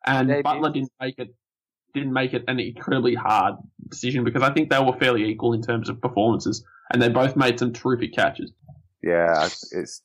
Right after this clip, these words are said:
Speaker 3: it's a tough one. You can't, they're both e-, similar averages, Neville slightly better, um, and both of them kept really well. Uh,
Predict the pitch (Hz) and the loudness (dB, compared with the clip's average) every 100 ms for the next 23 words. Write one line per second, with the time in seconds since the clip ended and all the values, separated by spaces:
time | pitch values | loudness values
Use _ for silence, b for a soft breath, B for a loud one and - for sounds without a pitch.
0 | - 87 - - 82 67 80 - 78 87 | -12 -12 -12 -18 -14 -12 -14 -18 -12 -12
1 | 90 _ b b b 98 - 101 95 - | -12 _ b b b -12 -2 0 0 -8
2 | 104 98 107 92 - _ _ _ _ - | -10 -2 0 -2 -4 _ _ _ _ -8
3 | 104 - - - 98 85 80 80 87 90 | -8 -8 -14 -4 -2 0 -2 -2 -4 -6
4 | 80 - 82 87 87 85 80 80 - 78 | -6 -14 -14 -6 -4 -4 -4 -4 -4 -2
5 | 85 - 87 78 _ b b b 82 82 | -2 -2 -4 -4 _ b b b -2 -2
6 | 80 80 _ - 82 85 80 76 82 76 | -2 -6 _ -16 -6 -4 -4 -6 -10 -10
7 | 73 _ - - 71 - 82 78 76 92 | -14 _ -12 -6 -6 -6 -8 -6 -2 -2
8 | 101 _ - - | -2 _ -20 -18